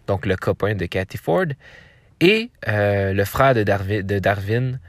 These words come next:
Rich. Le onze mars, le F B I a fouillé la zone. Ils n'ont trouvé aucune trace du corps de Kathy Ford. Donc, finalement, le corps n'était pas à l'intérieur de la voiture incendiée,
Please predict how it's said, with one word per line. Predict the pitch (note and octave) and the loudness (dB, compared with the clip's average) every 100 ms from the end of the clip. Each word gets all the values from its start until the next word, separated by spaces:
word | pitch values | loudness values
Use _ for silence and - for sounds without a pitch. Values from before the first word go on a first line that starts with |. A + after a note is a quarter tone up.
| - - - | -20 -20 -8
Rich. | F#2+ G#2 - - - - - - - - - - - - - - - - - - - - - - | -4 0 -2 -4 -10 -12 -20 -20 -20 -20 -20 -20 -20 -20 -20 -20 -20 -20 -20 -20 -14 -12 -12 0
Le | C#3+ - | 2 4
onze | F3 D#3 | 4 4
mars, | C#3+ D3+ - | 4 2 2
le | A#2+ A#2+ | 2 2
F | |
B | A2 | 2
I | B2 C3 - | 4 4 2
a | A2+ | -4
fouillé | - B2+ | -2 -2
la | A#2 G#2 | 0 -2
zone. | G2+ B2 D3+ - - - - - | -4 -6 -8 -14 -20 -20 -20 -6
Ils | G#2+ | 0
n'ont | A#2 | 2
trouvé | A2+ B2 B2+ | 2 2 4
aucune | E3 F3+ D#3+ C3 | 4 2 0 -2
trace | - C3+ C3+ G#2+ | 0 2 2 0
du | G#2 | 0
corps | A#2+ A#2 | 4 6
de | G2+ | 4
Kathy | - G#2+ - | 0 -2 -2
Ford. | - G#2 B2+ A#2 G2+ - - | -2 2 2 0 -8 -12 -8
Donc, | G2 G2+ | -8 -6
finalement, | G#2+ G2 G#2+ B2+ | -4 -2 2 2
le | G#2+ | 2
corps | - A#2 | 4 4
n'était | G#2 F#2 | 2 -2
pas | - A2 | -2 -2
à | |
l'intérieur | F#2+ F2+ F2+ G2+ | -2 -2 0 0
de | F#2+ | 0
la | |
voiture | F2+ F2+ G2+ | -2 -2 -4
incendiée, | G2 G2 F#2+ F#2 D3 | -4 -4 -6 -4 -6